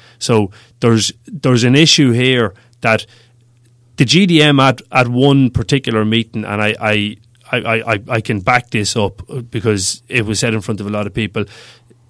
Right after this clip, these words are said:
came out with a statement that's completely against the G A A. He said, "Volunteers are too hard to control." And that's why he doesn't want them involved with development squads. And I'm sorry, but this is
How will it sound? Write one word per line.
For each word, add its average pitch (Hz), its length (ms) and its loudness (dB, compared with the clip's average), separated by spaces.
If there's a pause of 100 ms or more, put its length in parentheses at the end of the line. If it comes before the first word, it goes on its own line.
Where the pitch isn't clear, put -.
(140)
came 123 180 2
out 147 140 6
with 143 120 4
a 120 40 0
statement 110 460 -2
that's 101 180 -6
completely 107 760 -6 (340)
against 110 560 0
the 107 60 -10
G 101 340 -4
A 95 160 -6
A. 101 40 -12
He 101 120 -8
said, 107 240 -2 (760)
"Volunteers 127 840 2
are 104 80 -2
too 117 260 0
hard 101 300 0
to 107 60 -10
control." 92 540 -6 (520)
And 104 120 -8
that's 107 200 -2
why 110 100 -2
he 107 80 -2
doesn't 104 300 -2
want 101 160 -4
them 101 180 -8
involved 95 300 -6
with 90 100 -12
development 98 400 -8
squads. - 380 -16 (360)
And 120 140 -8
I'm 107 100 -8
sorry, 110 380 -2 (380)
but - 320 0 (420)
this 135 300 4
is 117 480 2